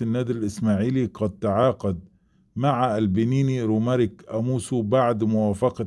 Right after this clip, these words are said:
علي أبو جريشة رئيس جهاز الكرة ونائبه عماد سليمان والمدير الفني إيهاب جلال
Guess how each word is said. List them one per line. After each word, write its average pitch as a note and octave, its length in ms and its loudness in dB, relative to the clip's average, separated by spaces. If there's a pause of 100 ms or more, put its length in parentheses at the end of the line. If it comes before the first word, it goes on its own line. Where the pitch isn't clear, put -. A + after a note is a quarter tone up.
علي A2+ 440 0
أبو G#2 200 0
جريشة A#2 400 0
رئيس G#2+ 320 -2
جهاز A2+ 340 0
الكرة A2+ 480 -2 (280)
ونائبه A#2 800 2
عماد A2 300 0
سليمان A2 640 -2 (260)
والمدير A2 600 2
الفني B2+ 460 -2
إيهاب G#2+ 440 0
جلال A2 460 0